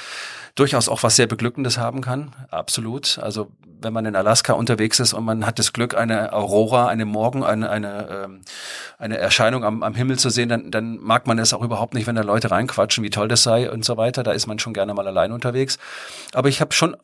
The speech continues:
irgendwie für mich selber auch die Erfahrung gemacht, äh, nach einer gewissen Zeit habe ich schon gern auch wieder, äh, mit Menschen zu tun und, und, und bin mit Menschen. Und am tollsten finde ich's eigentlich, wenn man mit Menschen zusammen allein sein kann und schweigen kann und, äh,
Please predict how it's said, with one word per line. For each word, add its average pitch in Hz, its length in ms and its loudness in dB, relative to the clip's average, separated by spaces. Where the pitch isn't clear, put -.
irgendwie 160 440 4
für 143 140 2
mich 151 160 2
selber 151 260 6
auch 127 100 2
die 160 100 -2
Erfahrung 135 380 4
gemacht, 139 540 0
äh, 131 180 -4
nach 127 120 -2
einer 131 120 2
gewissen 135 340 2
Zeit 123 340 2
habe 127 160 -2
ich 123 100 -2
schon 127 160 0
gern 113 240 0
auch - 160 -4
wieder, 120 400 -2
äh, 117 80 -10
mit 110 140 -8
Menschen 117 300 -2
zu 107 140 -4
tun 117 300 -2
und, 110 220 -6
und, 110 180 -14
und 120 200 -14
bin 135 280 0
mit 123 240 -2
Menschen. 131 380 0
Und - 160 2
am 120 140 2
tollsten 160 400 4
finde 151 260 0
ich's 127 120 0
eigentlich, 131 400 -2
wenn 127 120 -4
man 123 140 0
mit 120 160 -2
Menschen 127 380 2
zusammen 110 640 2
allein 104 360 2
sein 90 240 0
kann 90 320 -8
und 107 180 -6
schweigen 92 380 2
kann 90 320 -6
und, 98 360 -14
äh, 98 200 -10